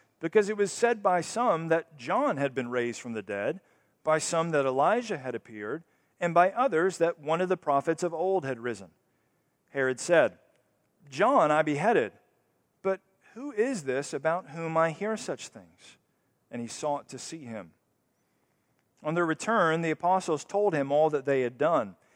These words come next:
And he took them and withdrew apart to a town called Bethsaida. When the crowds learned it, they followed him, and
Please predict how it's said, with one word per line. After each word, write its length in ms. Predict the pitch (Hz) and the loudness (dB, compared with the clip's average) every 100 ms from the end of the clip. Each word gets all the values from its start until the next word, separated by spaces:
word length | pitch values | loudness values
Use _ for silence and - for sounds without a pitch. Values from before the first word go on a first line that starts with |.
| _ _ - | _ _ -12
And 80 | 156 | -12
he 40 | |
took 300 | - 269 262 | 0 -2 0
them 260 | 160 151 170 | -2 2 0
and 140 | 160 | 0
withdrew 420 | 160 - 170 226 | -4 -6 -8 0
apart 460 | 196 - 156 143 175 | 0 0 0 0 -2
to 140 | 160 | -6
a 20 | |
town 320 | 156 156 151 151 | -6 -2 -2 -2
called 220 | 151 143 | -4 0
Bethsaida. 600 | 147 - 202 185 113 87 _ _ _ _ _ _ _ | -2 -2 0 0 -2 -8 _ _ _ _ _ _ _
When 220 | 120 127 | -6 -4
the 80 | 123 | -4
crowds 440 | - 143 156 135 | -4 2 2 0
learned 360 | 123 147 190 156 | -4 -2 0 2
it, 200 | 131 151 | 0 2
they 220 | 139 135 - _ | 0 0 -8 _
followed 520 | - 147 165 160 143 | -4 2 4 4 0
him, 260 | 127 139 170 | 0 -2 0
and 240 | 143 | -2